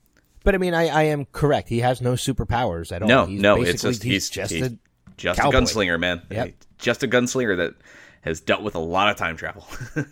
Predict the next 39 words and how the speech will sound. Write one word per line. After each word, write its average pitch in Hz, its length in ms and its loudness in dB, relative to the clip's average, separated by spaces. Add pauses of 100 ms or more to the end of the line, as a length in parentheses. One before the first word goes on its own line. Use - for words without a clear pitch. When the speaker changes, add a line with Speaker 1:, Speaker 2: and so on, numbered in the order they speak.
(160)
Speaker 1:
Yeah, 135 220 2 (220)
he's 117 220 -4
dealt 135 220 0
with 131 120 -2
a 123 60 0
lot 127 240 0
more 131 180 0
than 117 140 -6
anybody 120 440 -6
else 117 220 -6
in 113 80 -8
his 117 140 -8
time 113 220 -6
period 101 280 -6
has 95 140 -10
dealt 95 180 -10
with, 85 220 -16 (220)
which 139 180 -2
is 131 100 -4
why 135 180 2
it 127 60 -2
was 131 140 -4
funny 139 260 -2
when 117 160 -4
he 123 140 -6
stepped - 280 -2
onto 123 200 -2
the 110 80 -2
Wave 117 260 2
Rider 104 320 0
and 98 140 -6
he 113 80 -6
was 104 100 -6
pretty 104 220 -6
much 101 180 -8
just 104 160 -14
like, 123 180 -10
"Yeah, 208 180 -2 (100)
okay." 135 340 -4